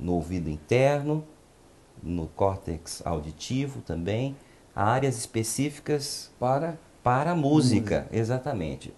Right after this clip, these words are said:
Speaker 1: Partes do cérebro que respondem especificamente às alturas diferentes das notas.
Speaker 2: Muito interessante.
Speaker 1: E isso não, não há evolucionismo que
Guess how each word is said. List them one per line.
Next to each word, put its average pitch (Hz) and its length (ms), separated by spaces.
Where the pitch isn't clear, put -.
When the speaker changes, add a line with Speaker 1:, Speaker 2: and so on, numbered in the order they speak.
Speaker 1:
Partes 113 300
do 104 80
cérebro 151 440
que 135 120
respondem 175 1000
especificamente 156 1000
às 151 140
alturas 165 540
diferentes 156 420
das 156 220
notas. - 520
Speaker 2:
Muito 123 220
interessante. 120 360
Speaker 1:
E 107 60
isso 127 220
não, 175 180
não 120 240
há 131 180
evolucionismo 135 920
que 113 260